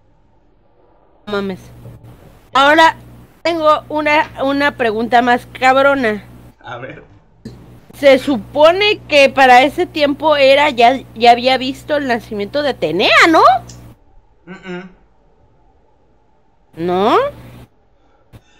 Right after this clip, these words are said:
Speaker 2: La pitonisa solo le dijo, "Uno de tus hijos te va a destronar".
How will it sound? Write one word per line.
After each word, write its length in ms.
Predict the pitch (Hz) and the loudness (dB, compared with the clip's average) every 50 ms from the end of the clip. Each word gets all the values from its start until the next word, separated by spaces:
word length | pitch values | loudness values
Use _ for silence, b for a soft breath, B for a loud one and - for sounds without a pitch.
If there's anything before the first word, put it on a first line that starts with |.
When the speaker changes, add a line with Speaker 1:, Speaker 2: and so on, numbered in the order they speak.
| _ _ | _ _
Speaker 2:
La 200 | - 180 185 185 | -8 -6 -6 -6
pitonisa 400 | - 208 - 202 196 214 226 294 | -8 -10 -12 -12 -12 -12 -12 -12
solo 200 | 262 277 262 262 | -12 -10 -8 -8
le 100 | 247 214 | -8 -10
dijo, 360 | 202 254 254 190 143 - - _ _ _ _ - | -12 -14 -14 -16 -18 -18 -20 _ _ _ _ -16
"Uno 200 | 190 233 277 277 | -14 -12 -10 -10
de 60 | 269 | -12
tus 180 | 262 247 202 240 | -12 -14 -16 -18
hijos 220 | 247 254 269 262 | -16 -16 -18 -16
te 80 | - 185 | -16 -14
va 80 | 180 | -14
a 40 | 190 | -14
destronar". 500 | 208 208 190 175 165 170 190 233 262 - | -14 -14 -16 -16 -14 -12 -12 -14 -14 -16